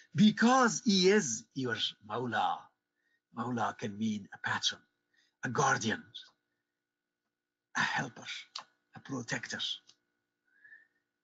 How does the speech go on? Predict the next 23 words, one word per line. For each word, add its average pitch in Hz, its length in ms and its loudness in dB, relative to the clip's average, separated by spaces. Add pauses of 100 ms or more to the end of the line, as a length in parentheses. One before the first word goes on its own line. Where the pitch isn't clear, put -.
(340)
He's - 560 0 (140)
the 117 80 -10
true 117 280 2
Mawla. 92 360 -4 (400)
No 117 140 -4
one 95 220 -6
can 90 200 -8
be 92 260 -8 (400)
th-, - 120 -10 (120)
that - 200 -8
kind 87 160 -6
of - 100 -12
Mawla 95 460 -8
other - 160 -10
than - 200 -16 (140)
Allah - 100 -12
subhanahu - 460 -10
wa - 80 -10
ta'ala. - 1120 -14
فَنِعْمَ 107 300 -10
الْمَوْلَى 92 360 -8 (300)
وَنِعْمَ 101 440 -4
النَّصِيرُ. 107 500 0